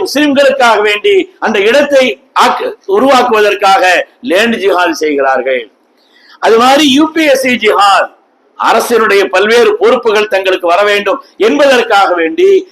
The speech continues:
திட்டமிட்டு அரசினுடைய அதிகாரிகளையும் சரி செய்து இவங்க அதுக்குள்ள முயற்சி செய்து அரசினுடைய எல்லா விதமான பொறுப்புகளையும் தங்களுக்கு ஆக்கக்கூடிய ஒரு ஜிஹாத். எவ்வளவு பெரிய பொய் இது! எல்லாமே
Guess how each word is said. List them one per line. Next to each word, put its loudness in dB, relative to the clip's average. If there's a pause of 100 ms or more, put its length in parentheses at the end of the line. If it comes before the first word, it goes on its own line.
(200)
திட்டமிட்டு 0 (500)
அரசினுடைய 2
அதிகாரிகளையும் 0
சரி 0
செய்து 0 (400)
இவங்க 0 (100)
அதுக்குள்ள 0 (100)
முயற்சி 0
செய்து 2 (300)
அரசினுடைய 0 (100)
எல்லா 0 (280)
விதமான 0 (400)
பொறுப்புகளையும் 0
தங்களுக்கு -2 (100)
ஆக்கக்கூடிய -4
ஒரு -8
ஜிஹாத். -10 (420)
எவ்வளவு 0
பெரிய 2
பொய் -2
இது! -2 (1200)
எல்லாமே 0